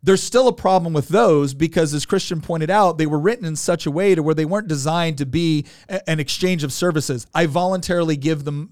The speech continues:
the government, money in order to manage my retirement for Social Security. That's not what happens. The government takes your money, and then they don't even put it into a fund which is specifically designed to collect interest in order to pay out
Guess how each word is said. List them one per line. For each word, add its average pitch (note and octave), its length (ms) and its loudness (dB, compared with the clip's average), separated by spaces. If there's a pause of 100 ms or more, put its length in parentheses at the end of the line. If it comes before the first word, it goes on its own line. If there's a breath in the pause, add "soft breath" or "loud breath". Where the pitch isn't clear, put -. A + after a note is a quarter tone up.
the C#3+ 100 -6
government, D#3 380 -4
money C#3+ 360 -2 (160 loud breath)
in D#3 100 -4
order D3+ 200 0
to D3 80 -2
manage D3 380 -2
my C#3+ 100 -2
retirement C#3 540 -4
for C3+ 80 -4
Social B2+ 320 -4
Security. A#2 440 -6 (220 soft breath)
That's E3 160 -2
not C#4+ 120 2
what F3+ 100 2
happens. B2+ 360 -6
The E3+ 60 0
government E3+ 300 -2
takes - 300 -6
your F3 100 -4
money, C#3 300 -2 (200 loud breath)
and D#3+ 120 -2
then F#3 80 -2
they F#3 120 2
don't G3+ 240 2
even F#3+ 240 -2
put A3+ 200 2
it G3 100 4
into F3 300 -2
a D#3 100 2
fund D3+ 540 0 (220 loud breath)
which E3+ 160 0
is E3 80 -2
specifically F#3 540 0
designed E3 360 -2
to - 40 0
collect E3 380 -4
interest F#3 460 -4
in D#3 80 -4
order D#3+ 200 0
to D3 80 -8
pay F3+ 280 -2
out D#3 280 0